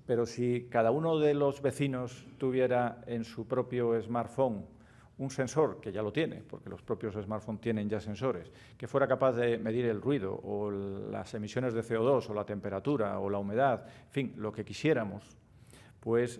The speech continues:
eh, estaríamos ante un enorme proyecto. Pasaríamos de tener un centenares de puntos de información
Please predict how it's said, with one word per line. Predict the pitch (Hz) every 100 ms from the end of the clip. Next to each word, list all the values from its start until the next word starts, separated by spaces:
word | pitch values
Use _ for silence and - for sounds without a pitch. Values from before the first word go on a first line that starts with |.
| -
eh, | 113 104 98 95 92 98
estaríamos | 104 110 113 117
ante | 113 98 104
un | 107 113 -
enorme | 107 110 117 104 104 98
proyecto. | - 92 92 95 - -
Pasaríamos | - 98 113 131 127
de | 120
tener | 120 123 120 117 123
un | 123
centenares | 131 117 123 120 117 113 107
de |
puntos | - 127 120 113
de |
información | 113 117 110 120 135 131